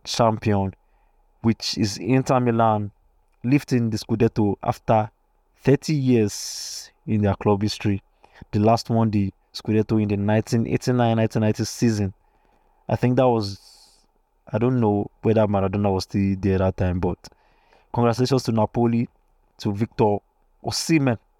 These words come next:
our Nigerian brother who has, who also won the highest goal scorer award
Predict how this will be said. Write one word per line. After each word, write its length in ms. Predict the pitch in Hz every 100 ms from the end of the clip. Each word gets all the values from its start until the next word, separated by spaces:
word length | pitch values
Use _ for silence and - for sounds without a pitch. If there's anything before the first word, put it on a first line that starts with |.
| _ _ _ _ _ -
our 160 | - 101
Nigerian 460 | 101 101 110 110 104
brother 240 | 107 101
who 320 | 101 104 104 -
has, 760 | - 104 - - - - - -
who 140 | 117 117
also 320 | 113 110 113
won 400 | 107 107 107 107 _ _ _ _ - -
the 360 | 104 101 101
highest 280 | 101 110 107
goal 120 | 107
scorer 440 | 104 - 104 101 104
award 420 | 101 98 98 95